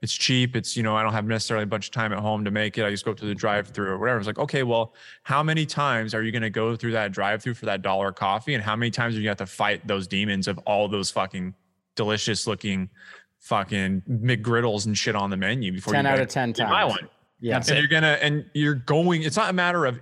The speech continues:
Speaker 1: if you're gonna buy one, it's a matter of when you're going
Speaker 3: Yeah,
Speaker 1: to
Speaker 3: so you
Speaker 1: buy
Speaker 3: go
Speaker 1: one.
Speaker 3: Monday through Friday for the entire month. You're going twenty times. You're telling me you're gonna go through that drive-thru twenty times this month, and you think you're gonna go, you're gonna go twenty and oh? Um, uh, probably not.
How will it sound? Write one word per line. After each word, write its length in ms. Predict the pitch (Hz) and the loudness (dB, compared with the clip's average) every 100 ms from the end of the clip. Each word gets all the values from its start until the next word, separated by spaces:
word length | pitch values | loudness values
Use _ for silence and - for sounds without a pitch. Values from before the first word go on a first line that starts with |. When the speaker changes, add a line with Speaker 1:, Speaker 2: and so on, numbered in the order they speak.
| 101 | -2
Speaker 1:
if 200 | 123 123 | -2 0
you're 100 | 165 | 0
gonna 200 | 170 170 | 0 0
buy 220 | 165 175 | 2 2
one, 240 | 185 196 | 2 0
it's 160 | 165 143 | -2 -4
a 60 | 131 | -2
matter 340 | 127 131 127 | 0 2 0
of 120 | 117 107 | -2 -4
when 320 | 104 151 165 | -4 -2 0
you're 100 | 113 | -2
going 140 | 98 | 0
Speaker 3:
Yeah, 80 | 139 | 0
Speaker 1:
to 60 | 185 | 0
Speaker 3:
so 80 | 160 | 0
you 100 | 185 | 2
Speaker 1:
buy 40 | |
Speaker 3:
go 60 | 190 | 2
Speaker 1:
one. 80 | 139 | 2
Speaker 3:
Monday 240 | 139 156 | 2 0
through 180 | 170 160 | 0 -4
Friday 440 | - 131 110 104 | 0 0 2 0
for 120 | 98 113 | -2 -4
the 80 | |
entire 400 | 107 107 113 113 | -4 -2 2 4
month. 220 | 113 95 101 | 4 2 0
You're 40 | |
going 180 | 120 110 | -2 -2
twenty 320 | - 123 123 | -2 -2 0
times. 360 | 117 113 87 - | -2 -2 -2 -2
You're 80 | 131 | -2
telling 280 | 160 170 135 | 0 0 2
me 60 | |
you're 100 | 123 | 0
gonna 140 | 120 101 | 0 0
go 180 | 104 | 0
through 140 | 107 139 | -2 -2
that 140 | 131 | -2
drive-thru 680 | 120 107 98 95 101 90 90 - - _ _ _ - | 0 -2 -2 -4 -4 -4 -4 -8 -20 _ _ _ -20
twenty 420 | - - 117 123 143 | -12 -2 0 0 0
times 440 | 143 135 110 107 | 2 2 2 0
this 200 | 117 110 | -2 0
month, 360 | 135 104 95 - | 0 2 0 -2
and 140 | 107 | 0
you 100 | 107 | 0
think 220 | 107 113 | 0 -4
you're 100 | 113 | -2
gonna 160 | 107 104 | 0 0
go, 400 | 104 101 101 104 - | 0 0 2 0 0
you're 80 | 117 | -2
gonna 60 | |
go 100 | 110 | 0
twenty 340 | 98 - 110 110 | -4 -4 -2 0
and 80 | |
oh? 240 | 107 135 196 _ _ _ _ _ _ _ _ _ _ - | 0 0 -2 _ _ _ _ _ _ _ _ _ _ -2
Um, 260 | 113 117 110 | 0 0 0
uh, 140 | 117 117 - | -2 -4 -2
probably 260 | 147 160 | 0 2
not. 300 | 135 131 160 | 2 2 0